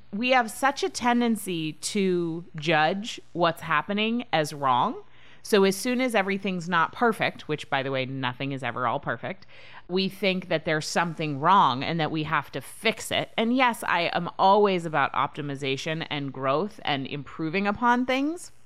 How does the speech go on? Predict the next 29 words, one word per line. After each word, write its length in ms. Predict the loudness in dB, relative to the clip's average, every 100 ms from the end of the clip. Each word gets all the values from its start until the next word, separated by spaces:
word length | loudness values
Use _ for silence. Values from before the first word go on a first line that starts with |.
| -6
But 360 | 4 6 6 2 -16 -18 -18 -20 -16
sometimes, 760 | -6 2 2 4 2 2 0 0
like, 220 | 0 0
just 300 | 2 2 4
like 220 | 2 2
it 120 | -2 -2
takes 400 | -2 -2 -4 -8
to 160 | -2
get 180 | 2 2
a 60 | 4
baby 380 | 2 2 2 2
out, 260 | 4 2 -6 -16
you 220 | -6 -4 -2
have 340 | -2 -2 -2
to 80 | -2
have 300 | 2 0 0
contractions 960 | -8 -2 0 0 0 -2 -2 -8 -10 -14 -20 -20 -20 -20 -4
or 160 | -2 -2
surgery, 500 | -2 -4 -4 -8 -10 -16 -16 -16 -12
which 220 | -10 -6
is 240 | -6 -6 -12 -18 -20 -16 -14
a 40 |
contraction 680 | -10 -2 0 2 4 4 2 -8 -8 2
all 240 | 4 6
in, 140 | 4 0 -4
in, 120 | -4 0
<laughs> 40 |
all 180 | 0 2
in 80 | 2